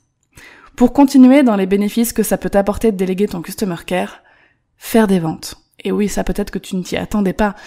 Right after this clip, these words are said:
mais un customer care manager est formé pour gérer la relation avant l'achat. Donc avec ton audience, sur tes réseaux sociaux, et cetera, mais aussi avec tes prospects. Tes prospects qui peuvent te contacter sur les réseaux sociaux, qui peuvent te contacter par email,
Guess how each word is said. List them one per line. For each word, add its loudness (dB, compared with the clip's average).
mais -4
un -2
customer -2
care -2
manager -2
est -6
formé -2
pour -4
gérer 2
la 0
relation -4
avant 4
l'achat. -2
Donc -4
avec -4
ton -6
audience, 4
sur -14
tes -12
réseaux -8
sociaux, -8
et -6
cetera, 2
mais 6
aussi -2
avec 0
tes -2
prospects. 0
Tes 2
prospects 0
qui -8
peuvent -6
te -10
contacter -10
sur -8
les -6
réseaux -4
sociaux, 0
qui -8
peuvent -6
te -12
contacter -10
par -10
email, 4